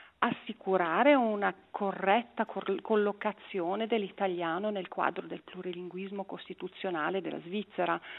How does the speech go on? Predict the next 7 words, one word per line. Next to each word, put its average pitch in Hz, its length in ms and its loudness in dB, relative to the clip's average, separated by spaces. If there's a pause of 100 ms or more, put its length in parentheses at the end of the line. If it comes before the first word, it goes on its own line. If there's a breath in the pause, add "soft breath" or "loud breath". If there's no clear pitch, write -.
(800 loud breath)
E, 190 720 6
ehm, 175 640 -2
questo, 185 1040 4 (320)
eh, 180 340 -2 (440)
questi - 500 -2
indicatori 214 1000 2
che 190 440 4